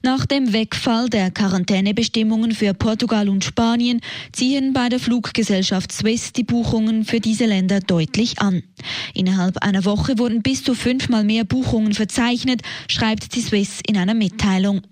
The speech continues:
Deshalb reagiert die Airline im Hinblick auf die Osterreisezeit. So finden in der Woche ab dem neunundzwanzigsten März statt vierunddreißig dreiundvierzig Flüge nach Spanien statt. Ab dem fünften April sind es dann neunundfünfzig statt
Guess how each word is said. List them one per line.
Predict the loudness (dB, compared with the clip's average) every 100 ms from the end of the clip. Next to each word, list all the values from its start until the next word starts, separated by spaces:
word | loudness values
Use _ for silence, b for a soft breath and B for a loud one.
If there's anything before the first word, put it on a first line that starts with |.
| -16 B B B
Deshalb | -6 -2 0 0 0 0
reagiert | 0 0 0 -2 -2
die | 0
Airline | 0 0 0 0
im | 0
Hinblick | 2 2 2 0 0
auf | 0 0
die | -2 -2
Osterreisezeit. | 0 0 0 0 2 0 -2 -2 2 2 0 -6 -12 B B B
So | -2
finden | 0 2 2
in | 2 2
der | 2
Woche | 2 2 2 0
ab | 2
dem | 2 2
neunundzwanzigsten | 2 2 2 2 0 2 0 0 2 2
März | 2 0 -4 -4
statt | -2 0 -2 -2
vierunddreißig | 0 2 2 2 0 0 0 -2 -4 B B
dreiundvierzig | -2 0 2 2 0 0 -2 0
Flüge | 0 0 2
nach | 2 0
Spanien | 0 2 2 2
statt. | 0 0 0 -4 B B B
Ab | -2 -2
dem | 0 0
fünften | 0 0 0 0
April | 0 0 0 0
sind | 0 0
es | 0 0
dann | 0 2
neunundfünfzig | 2 2 0 0 0 0 -2 -4 -2
statt | 0 0 -2